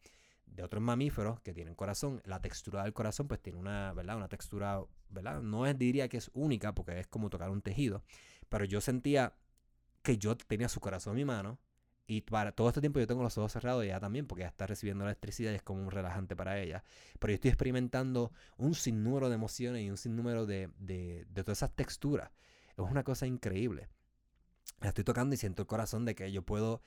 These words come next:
identificar las cuatro ca-, cámaras del corazón. El corazón está en su proceso de latir, en su ritmo. Es una cosa increíble. Em, y de nuevo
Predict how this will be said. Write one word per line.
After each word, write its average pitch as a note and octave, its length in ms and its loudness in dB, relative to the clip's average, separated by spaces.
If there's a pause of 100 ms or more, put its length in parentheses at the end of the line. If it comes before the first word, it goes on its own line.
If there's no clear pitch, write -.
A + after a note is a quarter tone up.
(280)
identificar G2 680 0
las F#2 120 0
cuatro G2 420 -2
ca-, - 120 -8 (140)
cámaras G2 400 2
del F#2 140 -4
corazón. G#2+ 720 -2
El G2 100 -6
corazón F#2 420 -4
está G2+ 440 -2
en F#2 100 -6
su F2+ 140 -8
proceso F#2+ 520 -2
de F2+ 100 0
latir, B2 580 2 (480)
en G2 160 -4
su G2+ 160 -2
ritmo. G#2+ 580 2 (560)
Es A2+ 140 0
una B2+ 120 4
cosa C3 180 2
increíble. F#2+ 500 -2 (380)
Em, F#2 520 -2
y G#2+ 80 0
de G2 120 0
nuevo A2 420 0